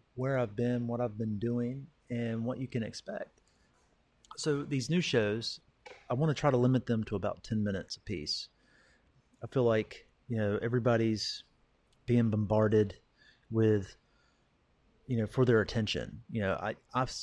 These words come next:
I certainly am, from notifications on all my <laughs> devices, my phone, my computer,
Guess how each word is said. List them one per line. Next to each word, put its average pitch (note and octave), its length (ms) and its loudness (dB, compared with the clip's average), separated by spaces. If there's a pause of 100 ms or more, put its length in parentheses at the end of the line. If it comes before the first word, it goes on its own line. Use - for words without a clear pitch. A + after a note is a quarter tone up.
(100)
I B2 80 0
certainly G2 460 -2
am, E2 340 -6
from G#2+ 220 -2
notifications A2 880 -2
on G2 340 -2 (120)
all A#2 100 2
my A2+ 140 2
<laughs> - 20 -6
devices, G#2 840 -2 (500)
my A2 120 -8
phone, A2+ 400 2
my G2+ 220 0
computer, G#2 680 0